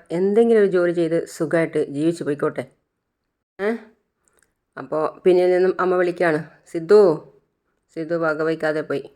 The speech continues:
പിന്നെ കാണിക്കുന്നത് മഹേന്ദ്രൻ സാറും ലക്ഷ്മിയും ചന്ദ്രികയും മലരും ചേർന്ന് എങ്ങോട്ടോ കാറിൽ പോവുകയാണ്. അപ്പോൾ ലക്ഷ്മി ചോദിക്കുകയാണ്, "എന്താ ഏട്ടാ വീട്ടിൽ പോകാതെ ഗ്രൗണ്ടിൽ കൊണ്ടുവന്ന് കാർ നിർത്തിയിരിക്കുന്നു?" മഹേന്ദ്രൻ സാർ ചിരിച്ചുകൊണ്ട് പറയാണ്,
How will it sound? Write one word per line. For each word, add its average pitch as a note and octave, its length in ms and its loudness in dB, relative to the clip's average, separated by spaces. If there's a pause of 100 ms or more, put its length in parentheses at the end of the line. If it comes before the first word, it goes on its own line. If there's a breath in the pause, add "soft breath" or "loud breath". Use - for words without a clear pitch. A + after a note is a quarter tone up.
(720)
പിന്നെ E3+ 340 0
കാണിക്കുന്നത് E3+ 600 0
മഹേന്ദ്രൻ E3 440 -4
സാറും D#3+ 340 -4
ലക്ഷ്മിയും E3 500 -6
ചന്ദ്രികയും D#3 580 -6
മലരും D#3 360 -8
ചേർന്ന് D3 380 -8
എങ്ങോട്ടോ D3 580 -6 (120)
കാറിൽ D3+ 260 -2
പോവുകയാണ്. D3+ 560 -2 (840)
അപ്പോൾ D3+ 200 -12 (140)
ലക്ഷ്മി E3+ 320 -4
ചോദിക്കുകയാണ്, E3+ 500 -6 (220)
"എന്താ F#3 300 -2
ഏട്ടാ D#3+ 360 -2 (100)
വീട്ടിൽ E3 300 -6
പോകാതെ E3 540 -6
ഗ്രൗണ്ടിൽ C#3 440 -2
കൊണ്ടുവന്ന് E3+ 460 -4 (100)
കാർ D#3 220 -2
നിർത്തിയിരിക്കുന്നു?" F3 640 -4 (1400)
മഹേന്ദ്രൻ D#3+ 340 -8
സാർ E3 240 -6
ചിരിച്ചുകൊണ്ട് D#3+ 500 -8
പറയാണ്, C#3+ 420 -10